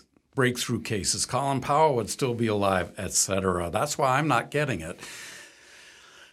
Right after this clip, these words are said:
And I refrain from saying, "Well, that's stupid." But that is really what, uh,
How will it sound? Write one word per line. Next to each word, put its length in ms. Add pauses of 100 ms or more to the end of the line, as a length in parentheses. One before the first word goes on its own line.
(320)
And 160
I 40
refrain 480
from 180
saying, 360
"Well, 100
that's 180
stupid." 720 (480)
But 140
that 180
is 180
really 240
what, 240 (320)
uh, 200